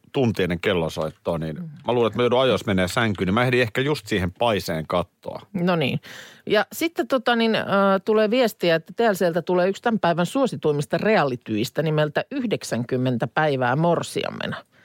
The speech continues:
Speaker 2: Joku tuttava sitä tossa
Speaker 1: Siis se on
Speaker 2: jossain
Speaker 1: kanavan
Speaker 2: kohtaa
Speaker 1: katsotuin ohjelma.
Speaker 2: Joo. Ö, ja, ja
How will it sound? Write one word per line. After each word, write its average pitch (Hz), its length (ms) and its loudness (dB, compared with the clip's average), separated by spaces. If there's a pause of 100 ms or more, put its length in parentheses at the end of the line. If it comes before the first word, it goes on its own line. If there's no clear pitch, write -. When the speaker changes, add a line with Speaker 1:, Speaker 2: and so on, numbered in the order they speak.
(300)
Speaker 2:
Joku 320 220 0
tuttava 208 480 0
sitä 127 300 -2
tossa 131 400 -2 (480)
Speaker 1:
Siis - 100 -20 (400)
se 208 60 -2
on - 40 2
Speaker 2:
jossain 190 200 2
Speaker 1:
kanavan 170 240 4
Speaker 2:
kohtaa 143 180 2
Speaker 1:
katsotuin 113 340 0
ohjelma. 85 400 0 (160)
Speaker 2:
Joo. 190 340 0 (760)
Ö, 71 320 -2
ja, 190 260 2
ja 185 220 0